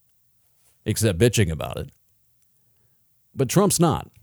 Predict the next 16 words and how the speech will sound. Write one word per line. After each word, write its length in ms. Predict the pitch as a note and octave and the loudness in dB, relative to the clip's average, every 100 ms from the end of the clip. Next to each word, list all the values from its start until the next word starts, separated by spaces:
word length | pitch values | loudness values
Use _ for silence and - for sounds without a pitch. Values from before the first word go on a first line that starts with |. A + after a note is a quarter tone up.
| _ - | _ 0
He 100 | D3+ | 2
had 140 | D#3 | 4
a, 200 | D3 C3 | 4 2
uh, 340 | B2 A#2+ A2+ G#2 | 2 2 2 2
sort 200 | D3+ C3+ | 2 4
of 80 | G#2+ | 2
a, 260 | F#2+ E2+ - - | 2 -2 -6 -6
a 100 | G#2+ | 0
confab 600 | B2 C3 A2+ A#2 G#2 F#2+ | 2 2 4 4 4 2
with 300 | F2+ - - | -2 -4 -4
Putin 420 | G3+ G3 D#2+ B1 - _ _ _ _ _ - | -2 -2 -4 -8 -10 _ _ _ _ _ 0
in 100 | B2+ | 2
the 80 | G#2 | 2
last 280 | G2+ F#2+ - | 0 0 0
few 160 | F#2 | 0
days, 340 | D2 A1+ E2 | 0 -6 -8